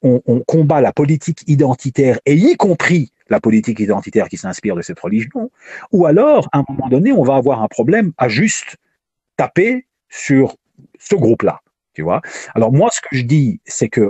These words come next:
encore une fois, tous les germes de la violence étaient présents depuis très longtemps dans le discours salafiste.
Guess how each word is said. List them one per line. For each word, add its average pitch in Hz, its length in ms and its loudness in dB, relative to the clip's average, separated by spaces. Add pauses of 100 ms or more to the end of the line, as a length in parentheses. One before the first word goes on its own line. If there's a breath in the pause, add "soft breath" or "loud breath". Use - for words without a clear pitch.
(140)
encore 117 320 -2
une 104 60 0
fois, - 300 -4 (500 soft breath)
tous 254 120 4
les 175 140 6
germes 143 500 2
de 123 80 2
la 110 140 4
violence 107 540 -2
étaient 107 220 -4
présents 101 580 -4
depuis 85 240 -8
très - 180 -2
longtemps 131 440 -2
dans 92 160 -2
le - 40 -4
discours - 320 -4
salafiste. - 480 -12